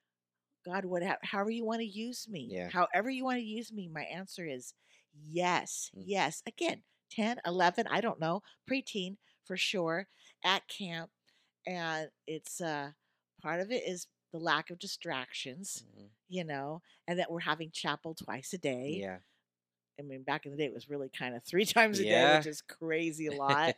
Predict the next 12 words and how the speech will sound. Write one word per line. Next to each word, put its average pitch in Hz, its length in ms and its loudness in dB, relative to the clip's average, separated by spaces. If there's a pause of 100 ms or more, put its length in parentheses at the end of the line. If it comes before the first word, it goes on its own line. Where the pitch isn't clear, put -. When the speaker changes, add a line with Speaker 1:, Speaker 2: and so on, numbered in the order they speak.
(200)
Speaker 2:
<laughs> 101 180 -2
Speaker 1:
you 214 140 6
know, 202 240 10
and 220 100 8
the 208 60 4
kids 196 300 2
are 190 80 2
cracking 190 440 4
open 196 300 2
their 180 140 2
Bibles, 165 640 4
Speaker 2:
Mm-hmm. 202 240 -8